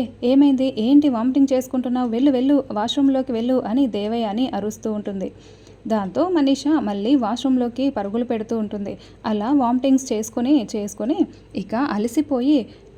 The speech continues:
హాల్లో ఉన్న సోఫాలో కుప్పకూలిపోతుంది. అప్పుడే లక్ష్మి నడుస్తూ మనీషా దగ్గరికి వస్తుంది. బాగా అలసిపోయి ఉన్న మనీషాకి మళ్ళీ వామిటింగ్ వస్తూ ఉండడంతో మళ్ళీ పరుగులు పెట్టబోతూ ఉంటుంది.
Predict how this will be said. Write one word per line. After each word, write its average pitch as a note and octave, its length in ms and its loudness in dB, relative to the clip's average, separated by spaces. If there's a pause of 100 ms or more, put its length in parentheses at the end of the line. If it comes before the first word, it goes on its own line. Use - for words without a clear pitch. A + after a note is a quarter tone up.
(120)
హాల్లో A#3+ 440 0
ఉన్న B3 280 0
సోఫాలో A3+ 580 -2
కుప్పకూలిపోతుంది. A3+ 1000 -4 (420)
అప్పుడే G3 420 -4
లక్ష్మి C#4 460 2
నడుస్తూ G#3 500 -4
మనీషా B3 420 -2
దగ్గరికి A#3+ 440 -4
వస్తుంది. A3 460 -6 (600)
బాగా G#3+ 380 -2
అలసిపోయి B3 480 -2
ఉన్న A3 220 -4
మనీషాకి A3+ 600 -2
మళ్ళీ G#3+ 340 0
వామిటింగ్ A#3 460 -2
వస్తూ G#3+ 260 -4
ఉండడంతో A3 460 -2 (400)
మళ్ళీ G#3 300 0
పరుగులు B3 360 -2
పెట్టబోతూ A3+ 560 -4
ఉంటుంది. G#3+ 380 -4